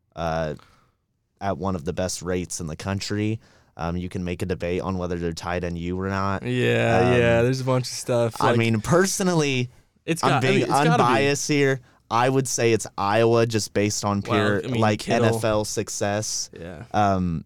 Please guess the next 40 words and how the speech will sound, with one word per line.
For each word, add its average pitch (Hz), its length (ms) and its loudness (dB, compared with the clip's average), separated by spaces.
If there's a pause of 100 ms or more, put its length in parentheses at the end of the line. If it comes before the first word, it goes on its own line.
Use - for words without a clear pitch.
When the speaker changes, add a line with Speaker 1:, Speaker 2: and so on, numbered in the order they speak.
Speaker 1:
but 117 340 0
y-, 104 180 -4
there's 110 340 2
no 113 160 0
argument 95 460 -2
that 95 120 -2
Notre 95 200 0
Dame 90 220 -2
sends 90 400 -4
a 90 60 -6
lot 82 360 -4
of 85 420 -6
tight 92 280 -4
ends 87 340 -4
to 92 200 -4
the 78 200 -6
N 80 100 -6
F 78 160 -8
L. 67 300 -8 (120)
Speaker 2:
Definitely. 113 580 -6
Speaker 1:
Um, 82 280 -4
so 92 260 -2
I 87 100 0
think 92 240 -4
him 98 400 -2 (480)
and 92 160 -6
Flores, 85 580 -4
for 92 140 -8
me, 87 260 -4
are 87 100 -4
probably 80 280 -8
the 76 120 -8
two 87 240 -6
biggest 78 380 -6
losses, 85 440 -4
and 80 140 -8
Tyree's 80 640 -6 (300)
a 87 80 -6
disappointment. 71 880 -8
Um, 76 360 -6